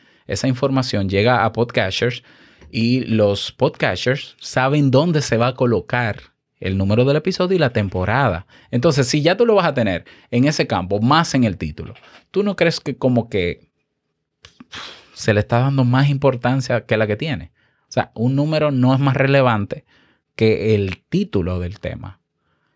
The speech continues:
que el título de lo que tú me vas a presentar. Entonces, para mí, repito, ese campo,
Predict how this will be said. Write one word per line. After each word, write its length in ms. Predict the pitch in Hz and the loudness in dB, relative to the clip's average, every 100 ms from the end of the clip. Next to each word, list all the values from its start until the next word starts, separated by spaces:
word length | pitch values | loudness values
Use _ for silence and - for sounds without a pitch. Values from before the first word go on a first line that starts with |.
| _ | _
que 80 | - | -2
el 160 | 98 98 | -2 -2
título 400 | 196 226 196 139 | -2 0 2 2
de 100 | 107 | 0
lo 120 | 95 | -2
que 120 | 87 | -4
tú 200 | - 196 | 0 0
me 120 | 165 | 2
vas 140 | 95 90 | 0 -2
a 60 | |
presentar. 600 | 85 87 82 82 - - _ _ _ | -6 -8 -8 -10 -14 -16 _ _ _
Entonces, 440 | - 110 113 - - - _ _ | -6 -2 -2 -2 -10 -20 _ _
para 240 | - 131 135 | 0 2 4
mí, 240 | 165 147 | 4 2
repito, 480 | 123 120 110 107 95 | 2 2 2 2 2
ese 600 | 135 147 - 190 185 - - | 2 0 2 2 2 -2 -2
campo, 800 | 156 131 110 110 104 - _ | 2 2 0 -2 -8 -8 _